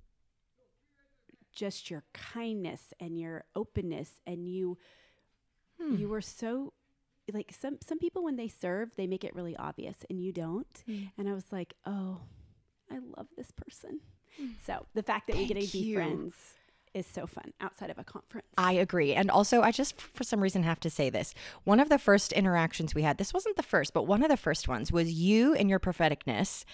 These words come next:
Speaker 1: <laughs>
Speaker 2: making me put your ring on my finger. Do you
Speaker 1: Oh
Speaker 2: remember
Speaker 1: my
Speaker 2: that
Speaker 1: gosh,
Speaker 2: moment?
Speaker 1: I didn't remember that until just
Speaker 2: Uh,
Speaker 1: now.
Speaker 2: yeah, I'm like, "Whoa," 'cause she has this gorgeous ring. I mean, are those sapphires?
Speaker 1: Yep, sapphires around the, yep.
Speaker 2: It's a big diamond that looks like a pillow cut.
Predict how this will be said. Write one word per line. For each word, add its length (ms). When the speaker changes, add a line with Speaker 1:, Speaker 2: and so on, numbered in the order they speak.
Speaker 1:
<laughs> 340
Speaker 2:
making 440
me 100
put 280
your 140
ring 380
on 180
my 120
finger. 340
Do 140
you 80
Speaker 1:
Oh 20
Speaker 2:
remember 200
Speaker 1:
my 40
Speaker 2:
that 140
Speaker 1:
gosh, 80
Speaker 2:
moment? 380
Speaker 1:
I 120
didn't 220
remember 300
that 180
until 220
just 200
Speaker 2:
Uh, 220
Speaker 1:
now. 80
Speaker 2:
yeah, 360
I'm 120
like, 160
"Whoa," 420
'cause 160
she 140
has 160
this 160
gorgeous 600
ring. 300
I 80
mean, 240
are 100
those 200
sapphires? 640
Speaker 1:
Yep, 200
sapphires 400
around 200
the, 120
yep. 180
Speaker 2:
It's 300
a 80
big 540
diamond 480
that 140
looks 220
like 100
a 60
pillow 340
cut. 400